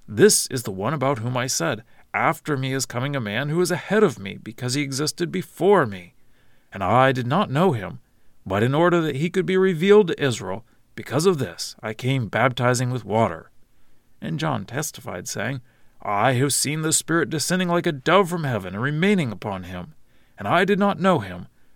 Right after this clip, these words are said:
but the one who sent me to baptize with water, that one said to me,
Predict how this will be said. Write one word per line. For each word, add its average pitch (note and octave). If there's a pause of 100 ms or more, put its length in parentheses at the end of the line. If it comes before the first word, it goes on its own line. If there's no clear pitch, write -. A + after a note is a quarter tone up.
but -
the G2
one B2
who D#3+
sent D#3+
me D#3
to D#3+
baptize C#3
with C3+
water, A2
that D#3
one G2+
said F#2
to F2+
me, F#2